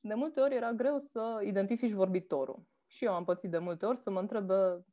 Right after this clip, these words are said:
lumea dacă sunt mama mea sau eu. <laughs> Și atunci, mesajul în sine din vorbire se află în banda respectivă, în schimb, identitatea vorbitorului sau finețea, zona aceasta de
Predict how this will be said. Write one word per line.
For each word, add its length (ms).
lumea 400
dacă 280
sunt 320
mama 280
mea 220
sau 420
eu. 220
<laughs> 1200
Și 60
atunci, 340
mesajul 560
în 120
sine 280
din 200
vorbire 520
se 160
află 260
în 100
banda 300
respectivă, 640
în 160
schimb, 300
identitatea 800
vorbitorului 880
sau 200
finețea, 840
zona 300
aceasta 340
de 360